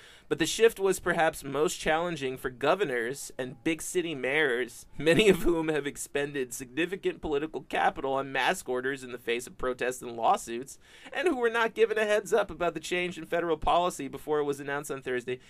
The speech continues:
You hear that? They didn't even contact the governors of states to let them know so that they could make. Do you know how government works? <laughs> Do any of you know?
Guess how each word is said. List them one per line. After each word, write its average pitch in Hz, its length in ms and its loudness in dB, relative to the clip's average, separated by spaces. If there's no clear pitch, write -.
You 427 80 4
hear 403 140 2
that? 359 240 2
They 202 100 2
didn't 220 180 0
even 196 220 -4
contact 151 800 -2
the 151 40 -4
governors 127 640 -4
of 117 100 -10
states 127 500 -6
to - 120 -8
let 123 380 -6
them 131 260 -6
know 131 300 -2
so 123 180 -6
that 117 220 -8
they 127 140 -4
could 127 180 -10
make. 127 420 -6
Do 139 100 -4
you 233 100 -2
know 214 200 6
how 190 100 8
government 147 400 0
works? 127 480 -4
<laughs> - 40 -20
Do 226 120 6
any 285 120 4
of 254 80 -4
you 233 120 0
know? 190 300 4